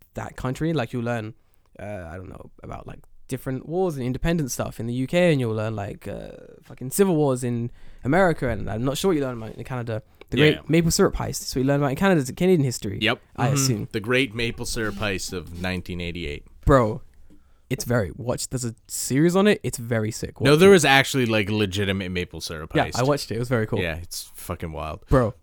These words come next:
Speaker 1: absolute fu-
Speaker 2: I don't know if it actually happened in nineteen, I think it
Speaker 1: No.
Speaker 2: happened, like, much more recent than
Speaker 1: It was
Speaker 2: that,
Speaker 1: very
Speaker 2: but
Speaker 1: what I learned from that thing was that Canada has a maple syrup reserve.
Speaker 2: Yes.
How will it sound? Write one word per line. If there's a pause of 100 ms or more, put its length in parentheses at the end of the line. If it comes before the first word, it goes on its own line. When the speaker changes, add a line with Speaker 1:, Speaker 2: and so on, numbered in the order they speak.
(200)
Speaker 1:
absolute
fu-
Speaker 2:
I
don't
know
if
it
actually
happened
in
nineteen,
I
think
it
Speaker 1:
No.
Speaker 2:
happened,
like,
much
more
recent
than
Speaker 1:
It
was
Speaker 2:
that,
Speaker 1:
very
Speaker 2:
but (280)
Speaker 1:
what
I
learned
from
that
thing (400)
was
that (480)
Canada
has (140)
a
maple
syrup
reserve. (280)
Speaker 2:
Yes.